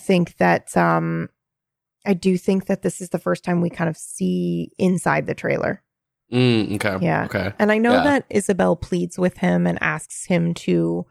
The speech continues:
Speaker 1: stay, which is actually a really tender moment that I didn't have originally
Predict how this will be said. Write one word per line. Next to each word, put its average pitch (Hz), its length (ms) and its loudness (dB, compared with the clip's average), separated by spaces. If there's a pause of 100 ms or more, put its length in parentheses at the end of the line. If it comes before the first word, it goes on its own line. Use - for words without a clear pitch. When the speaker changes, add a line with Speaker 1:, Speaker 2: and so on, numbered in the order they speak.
(500)
Speaker 1:
stay, 190 540 2
which 180 220 2
is 175 160 2
actually 226 400 2
a 233 60 6
really 190 360 0
tender 185 400 0
moment 175 480 2
that 180 120 2
I 175 100 4
didn't 190 340 0
have 185 540 0
originally 196 760 0